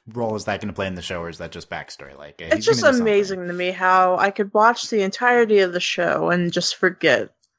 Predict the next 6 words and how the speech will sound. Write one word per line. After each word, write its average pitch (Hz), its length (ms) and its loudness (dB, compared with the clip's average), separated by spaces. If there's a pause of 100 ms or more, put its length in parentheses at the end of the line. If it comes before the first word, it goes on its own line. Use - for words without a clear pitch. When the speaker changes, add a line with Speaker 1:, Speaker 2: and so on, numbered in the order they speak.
(300)
Speaker 2:
everything. - 580 -2
Speaker 1:
Right. 107 340 -2
So, 131 380 4
I, 160 320 2
I - 20 4
mean, 160 300 0